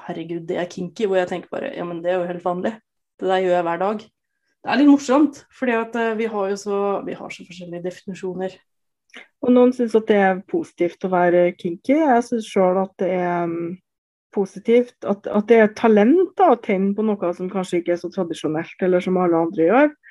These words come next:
Speaker 2: Ehm, som Espen Ester bruker å si, Espen Ester Pirelli Benestad. Ehm, mens andre kanskje tenker at det å være kinky er litt sånn skamfullt, eller bør holdes hemmelig, eller sånn. Og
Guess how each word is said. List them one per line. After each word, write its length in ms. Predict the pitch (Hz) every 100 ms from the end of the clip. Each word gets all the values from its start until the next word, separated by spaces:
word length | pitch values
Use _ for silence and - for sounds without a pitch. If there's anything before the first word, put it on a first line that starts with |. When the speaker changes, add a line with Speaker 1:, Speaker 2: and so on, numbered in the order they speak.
| - - _ _ 233
Speaker 2:
Ehm, 880 | 196 196 190 190 190 185 185 185 202 _
som 160 | - 202
Espen 240 | 202 180
Ester 300 | 175 - 170
bruker 240 | 165 180 175
å 40 |
si, 140 | 220 233 254 - _ -
Espen 280 | 208 190 185
Ester 180 | -
Pirelli 340 | - 185 170 165
Benestad. 540 | 165 160 - 226 233 _ - - - _ -
Ehm, 1120 | 196 196 190 190 190 185 185 185 185 185 202 - _ _ _ 262
mens 180 | 262 -
andre 360 | 269 202 202
kanskje 220 | 233 226 208
tenker 260 | 208 196
at 140 | 175 180
det 80 | 175
å 80 |
være 160 | 170 190
kinky 460 | - 156 - 185 190
er 240 | 185 175
litt 160 | 165 -
sånn 240 | 170 165 165 _ _ - _ _ _
skamfullt, 640 | - 196 170 - 160 - 180 170
eller 240 | 170 170
bør 160 | 180 190
holdes 240 | 175 165 -
hemmelig, 400 | 185 160 156 175
eller 180 | 180 185
sånn. 280 | 240 254 233
Og 240 | 214